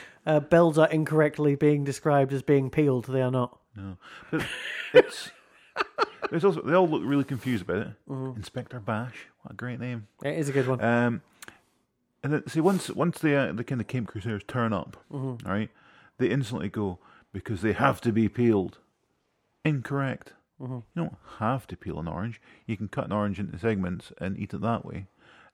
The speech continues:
Speaker 2: And also, you know, if you see a bell, you don't have to ring it.
Speaker 1: Yeah,
Speaker 2: You
Speaker 1: but
Speaker 2: can leave it the fuck alone.
Speaker 1: that's the problem.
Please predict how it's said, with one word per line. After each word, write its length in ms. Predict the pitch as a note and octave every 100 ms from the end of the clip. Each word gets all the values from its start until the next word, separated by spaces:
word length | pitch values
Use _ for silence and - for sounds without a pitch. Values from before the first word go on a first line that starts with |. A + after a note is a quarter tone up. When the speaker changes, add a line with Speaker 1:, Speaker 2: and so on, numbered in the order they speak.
| -
Speaker 2:
And 200 | B2 A#2+
also, 420 | A#2 D3 - F#2+ _ -
you 100 | F#3
know, 100 | - _ -
if 120 | -
you 40 |
see 200 | C3+ F3+
a 80 | D#3
bell, 300 | G2+ A#2+ G2 _ _ _
you 140 | A#2 B2+
don't 200 | B2+ - - -
have 280 | A#2 A2+ -
to 120 | - A2
ring 240 | A#2 A2+
it. 160 | F2+ - - - -
Speaker 1:
Yeah, 120 | E3
Speaker 2:
You 20 |
Speaker 1:
but 120 | D3 C3+
Speaker 2:
can 200 | A2 G#2+
leave 180 | A#2
it 100 | G#2+
the 60 | F#2+
fuck 280 | - A2+ -
alone. 220 | G#2 F#2+
Speaker 1:
that's 220 | D3 D3
the 100 | -
problem. 380 | C3 D3+ C#3 A2